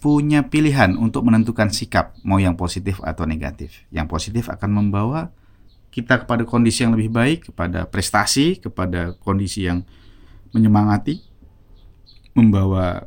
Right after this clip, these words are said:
perubahan, membawa aura positif. Dan sebaliknya, kita juga bisa memilih sikap yang negatif yang membawa kepada aura negatif, kepada semangat yang negatif, ya,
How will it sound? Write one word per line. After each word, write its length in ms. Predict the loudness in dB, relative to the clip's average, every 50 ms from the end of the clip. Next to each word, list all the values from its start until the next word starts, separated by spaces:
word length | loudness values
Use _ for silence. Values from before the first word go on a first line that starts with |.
| -16 -14 -8
perubahan, 480 | -4 -4 -2 0 0 -2 -2 -2 -4 -6 -8 -12 -12 -6 -4
membawa 400 | -2 0 0 2 0 0 0 0
aura 240 | 0 0 0 -2
positif. 560 | -2 -4 -4 -4 -4 -4 -4 -4 -4 -4 -8 -16 -20 -20 _ -20 -20 -20 -20 -20 -20 -20 -20 -20 -20 -20 -20 -8 -4
Dan 160 | -2 -2 0
sebaliknya, 480 | 0 0 2 2 2 4 4 4 2 2
kita 160 | 0 -2 -4
juga 240 | -2 0 2 2 2
bisa 160 | 2 2 2
memilih 400 | 2 4 4 4 4 4 2 0 -2 -6 -16 -20 -20 -20 -20 -20 -20 -20 -20 -20 -8
sikap 460 | -4 -4 -2 -2 -2 -4 -4 -4 -4 -2
yang 160 | 0 0 0
negatif 480 | 0 -2 -2 -4 -4 -6 -6 -8 -10 -12 -8
yang 140 | -6 -4 -2
membawa 480 | -2 -2 -2 -2 -4 -4 -4 -4 -6 -8
kepada 560 | -8 -6 -6 -6 -4 -4 -6 -6 -8 -10 -12 -18 -20 -20 -20 _ _ _ -2
aura 240 | 0 2 4 6 6
negatif, 640 | 4 4 2 0 -2 -2 -2 -4 -4 -6 -10 -16 -10
kepada 320 | -6 -6 -4 -4 -4 -6
semangat 400 | -2 0 2 2 2 2 0 -2 -2
yang 100 | -2 -2
negatif, 560 | -2 -2 -2 -4 -6 -6 -6 -8 -8 -8 -12 -14 -14
ya, 260 | -12 -12 -12 -14